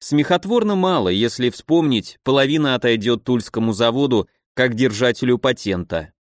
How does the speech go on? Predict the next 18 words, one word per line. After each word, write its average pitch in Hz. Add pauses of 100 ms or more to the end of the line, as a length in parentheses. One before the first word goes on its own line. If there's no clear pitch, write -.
(340)
Да 101
и 143
то 170
военный 123
атташе 127
России 120
получит 117
чек -
лишь 113
тогда, 135
когда 110
в -
Париж 123
прибудут 117
чертежи 123
и 127
технологические 110
карты 110